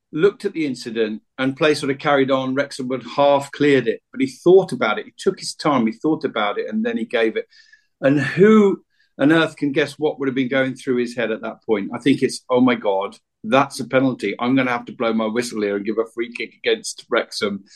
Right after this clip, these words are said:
that's not gonna make this ten thousand people, or, you know,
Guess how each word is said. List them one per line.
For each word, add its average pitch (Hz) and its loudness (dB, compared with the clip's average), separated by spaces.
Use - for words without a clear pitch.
that's 113 0
not 123 4
gonna 113 2
make 110 0
this 120 0
ten 113 0
thousand 110 -2
people, 110 0
or, 98 -4
you 120 -8
know, 101 -6